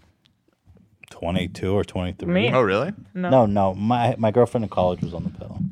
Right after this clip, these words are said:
Speaker 2: So you were less than twenty-one.
Speaker 1: Okay, so it's not that, I guess it wasn't.
Speaker 3: <laughs> Not that far off. Yeah, I
Speaker 1: Wait,
Speaker 3: mean, this
Speaker 1: hold
Speaker 3: would have
Speaker 1: on,
Speaker 3: been, uh,
Speaker 1: because I was, how does that make sense? 'Cause I, I, uh,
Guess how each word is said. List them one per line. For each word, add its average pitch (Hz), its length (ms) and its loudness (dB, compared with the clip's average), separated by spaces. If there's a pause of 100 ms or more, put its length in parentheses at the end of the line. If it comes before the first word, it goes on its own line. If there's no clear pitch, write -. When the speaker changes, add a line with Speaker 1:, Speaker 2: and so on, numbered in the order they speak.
(200)
Speaker 2:
So - 240 -6
you 170 220 0
were 165 160 -2
less 160 240 -4
than 156 180 -12
twenty-one. 156 580 -14 (880)
Speaker 1:
Okay, 73 300 -2
so - 160 -10
it's 78 100 -8
not 71 180 -8
that, 71 200 -8 (180)
I 82 60 -8
guess 78 160 -10
it - 100 -12
wasn't. 73 280 -10
Speaker 3:
<laughs> 131 600 4
Not 120 160 -2
that 104 200 -2
far 104 220 2
off. - 120 -8 (360)
Yeah, 135 180 6
I - 20 6
Speaker 1:
Wait, 135 120 10
Speaker 3:
mean, 107 60 4
this 135 120 0
Speaker 1:
hold 156 100 8
Speaker 3:
would 135 80 6
have 107 80 6
Speaker 1:
on, 117 160 0
Speaker 3:
been, 127 80 4
uh, - 20 2
Speaker 1:
because 110 340 4 (200)
I 135 140 4
was, 156 340 0 (720)
how - 180 2
does 226 140 4
that 226 120 6
make 160 140 0
sense? 143 220 2
'Cause 127 120 0
I, 143 200 4 (120)
I, - 200 -12
uh, - 160 -10